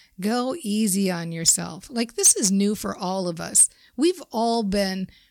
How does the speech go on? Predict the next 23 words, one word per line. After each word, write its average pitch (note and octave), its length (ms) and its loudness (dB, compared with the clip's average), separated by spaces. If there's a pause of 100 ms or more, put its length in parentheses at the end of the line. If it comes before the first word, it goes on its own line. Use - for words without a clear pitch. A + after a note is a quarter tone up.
(140)
predisposed G#3 1800 0
to G#3+ 100 0
only G3+ 320 0
one A3+ 540 0
way G#3 220 2
of F3+ 100 -2
thinking, F3+ 520 -4
and G3+ 240 -2
it's F#3+ 200 -6
been F#3 220 -6
hammered B3 600 0
and F#3+ 160 -4
hammered A3+ 480 -2
and F#3+ 140 -4
hammered A3 480 -2
into G3 280 0
us E3+ 280 2 (280)
since G3+ 380 4
birth. F#3 600 -2 (520)
And A3 220 6
so G#3 400 4
it's E4+ 280 0
okay A#3 880 -2